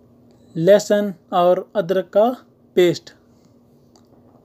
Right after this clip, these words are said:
तीन से चार मिनट तक इसको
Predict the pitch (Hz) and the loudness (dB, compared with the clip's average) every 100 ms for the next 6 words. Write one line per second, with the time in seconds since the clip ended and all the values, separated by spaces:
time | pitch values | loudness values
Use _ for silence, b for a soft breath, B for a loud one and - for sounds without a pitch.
0 | _ _ _ _ _ _ _ _ _ - | _ _ _ _ _ _ _ _ _ -6
1 | 190 202 - 202 190 196 196 190 175 190 | 0 0 0 0 4 4 4 -4 -2 -4
2 | 185 _ _ - 165 - 202 | -4 _ _ -20 -16 -4 -4